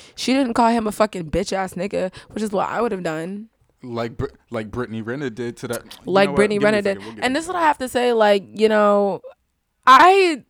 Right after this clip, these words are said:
Speaker 1: my aggravation with this whole thing is, like, I did like that clip. Like, I liked how she cleared them specific niggas. I don't know why she goes on these podcasts to talk to these men.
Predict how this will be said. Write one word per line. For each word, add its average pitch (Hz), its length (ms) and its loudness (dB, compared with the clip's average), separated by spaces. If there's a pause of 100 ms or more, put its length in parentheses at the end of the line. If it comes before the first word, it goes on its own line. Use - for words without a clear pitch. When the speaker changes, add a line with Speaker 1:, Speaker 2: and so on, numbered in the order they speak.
(100)
Speaker 1:
my 226 340 -4 (220)
aggravation 202 680 -12
with 190 120 -14
this 190 160 -14
whole 185 160 -8
thing 180 300 -10
is, 170 140 -8
like, 170 440 -8 (1300)
I 240 140 6
did 233 200 2
like 220 220 2
that 202 160 2
clip. 196 300 -4
Like, 185 180 0
I 170 100 2
liked 185 200 -2
how 196 100 -2
she 185 160 -8
cleared 180 340 -2
them 165 160 -4
specific 175 460 -8
niggas. 165 380 -4
I 226 100 4
don't 330 160 0
know 320 120 4
why 180 300 0
she 180 180 -6
goes 175 220 2
on 165 160 -6
these 165 180 -8
podcasts 165 760 -6
to 165 140 -4
talk 165 260 -4
to - 80 -12
these 156 240 -8
men. 151 460 -8